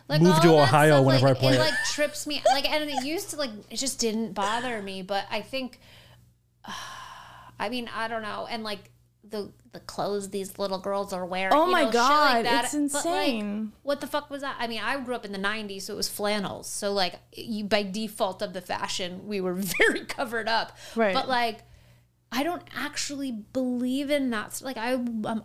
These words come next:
Speaker 1: all about sexual freedom and empowerment
Speaker 3: Same.
Speaker 1: and all of that. I just actually don't, now that I'm looking at it, I'm like, I don't see that. I actually see the antithesis of freedom and empowerment. I see manipulation and, like,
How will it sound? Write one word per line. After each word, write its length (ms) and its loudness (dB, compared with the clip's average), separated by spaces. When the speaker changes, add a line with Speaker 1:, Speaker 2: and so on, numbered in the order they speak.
Speaker 1:
all 320 0
about 540 -4
sexual 640 -2
freedom 440 -2
and 200 -6
empowerment 380 -2
Speaker 3:
Same. 220 0
Speaker 1:
and 100 -2
all 220 2
of 80 -8
that. 180 -2
I 200 -2
just 220 -6
actually 380 -8
don't, 360 -4
now 220 -2
that 120 -4
I'm 120 -8
looking 240 -6
at 120 -2
it, 20 -2
I'm 80 -2
like, 140 -4
I 160 -6
don't 240 -4
see 460 -2
that. 240 -2
I 80 -12
actually 440 -8
see 200 -6
the 140 -2
antithesis 680 -4
of 100 -8
freedom 360 -6
and 120 -6
empowerment. 540 -6
I 120 -10
see 220 -6
manipulation 840 -4
and, 140 -6
like, 320 -6